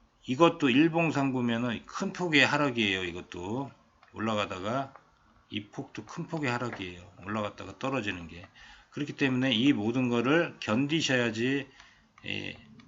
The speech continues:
수익이, 큰 수익이 나지. 요거에서 징징거리고 여기에서 와거리고 여기서 징징거리고 그러면요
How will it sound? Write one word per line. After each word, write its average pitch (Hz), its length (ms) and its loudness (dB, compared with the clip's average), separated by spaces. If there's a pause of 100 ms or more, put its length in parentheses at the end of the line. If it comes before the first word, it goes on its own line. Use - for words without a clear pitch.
(140)
수익이, 147 600 4 (120)
큰 170 200 -2
수익이 131 280 4
나지. 101 540 0 (600)
요거에서 151 640 8
징징거리고 120 920 0
여기에서 135 440 2
와거리고 101 600 0
여기서 139 280 0
징징거리고 101 560 -2
그러면요 110 540 -2